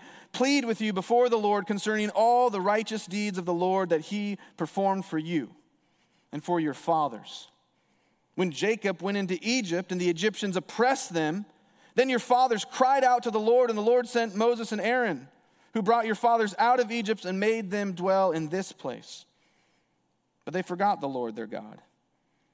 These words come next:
and he sold them into the hand of Sisera,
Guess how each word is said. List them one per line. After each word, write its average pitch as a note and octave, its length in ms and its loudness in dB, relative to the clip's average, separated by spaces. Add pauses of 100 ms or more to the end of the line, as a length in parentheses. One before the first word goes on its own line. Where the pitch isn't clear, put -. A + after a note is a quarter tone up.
(240)
and F3+ 100 0
he F#3+ 60 0
sold G#3+ 320 0
them G3+ 140 -2
into G3+ 180 -2
the F#3 100 0
hand G3+ 420 -2
of E3+ 100 -2
Sisera, C3+ 500 -8